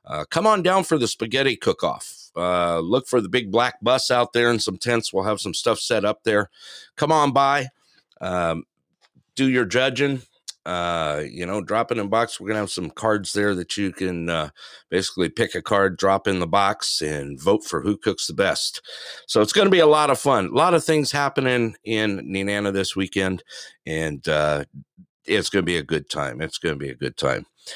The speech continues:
So, the, of course, like I said, the spaghetti cook-off, first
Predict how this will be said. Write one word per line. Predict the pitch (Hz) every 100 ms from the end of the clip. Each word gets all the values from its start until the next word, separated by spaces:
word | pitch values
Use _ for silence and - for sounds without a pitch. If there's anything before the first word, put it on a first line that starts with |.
| - -
So, | - 151 107 69 - - 76
the, | 101 92 87 85
of | - - _ _ _
course, | 139 120 -
like | 113 117
I |
said, | 98 120 107
the | 95
spaghetti | - 95 110 113
cook-off, | 98 117 - 95 80
first | 123 127 -